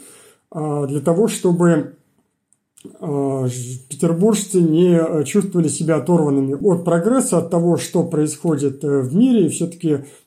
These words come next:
а, Петербург всегда был европейской столицей России, и, э, благодаря близости к, э, Финляндии,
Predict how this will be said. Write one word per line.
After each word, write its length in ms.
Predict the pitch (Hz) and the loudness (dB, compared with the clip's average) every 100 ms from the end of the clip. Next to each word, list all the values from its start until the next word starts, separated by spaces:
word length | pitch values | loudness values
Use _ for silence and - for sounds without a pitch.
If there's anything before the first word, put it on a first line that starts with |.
| - | -10
а, 180 | 151 135 | -6 -6
Петербург 580 | 143 131 165 160 160 | -6 -4 -4 -2 -4
всегда 360 | - 170 156 156 | -6 -8 -2 -2
был 200 | 135 139 | 0 -2
европейской 560 | 131 147 160 165 131 147 | -2 -2 -2 -4 -4 -8
столицей 480 | - 165 160 - | -6 -6 -6 -6
России, 480 | 165 180 - 277 254 | -4 -4 2 4 4
и, 440 | 196 165 185 190 180 | 0 -2 -2 0 2
э, 260 | 175 170 | 0 0
благодаря 500 | 147 151 143 143 165 | -4 -2 -2 0 0
близости 600 | 147 151 143 131 - 147 | 0 -2 -2 -4 -8 -8
к, 260 | 135 135 - | -8 -12 -8
э, 460 | 143 139 135 127 117 110 _ _ _ _ _ | -2 -2 -2 -4 -6 -12 _ _ _ _ _
Финляндии, 640 | 143 143 233 233 202 190 | -6 0 2 2 2 0